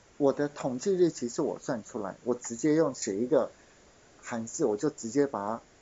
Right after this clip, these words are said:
解掉了。然后因为一百零八年的零零是没有这一天的，所以呢，但是他又放了一个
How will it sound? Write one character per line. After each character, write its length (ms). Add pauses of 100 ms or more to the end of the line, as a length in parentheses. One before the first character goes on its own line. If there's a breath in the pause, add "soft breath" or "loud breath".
(180)
解 280
掉 220
了。 100 (380 soft breath)
然 160
后 280 (240)
因 160
为 200 (220)
一 80
百 180
零 220
八 180
年 280
的 180
零 340
零 240 (540)
是 260 (200)
没 240
有 200
这 140
一 100
天 360
的， 120 (460 soft breath)
所 220
以 160
呢， 260 (1080)
但 160
是 140
他 200
又 180
放 240
了 120
一 80
个 180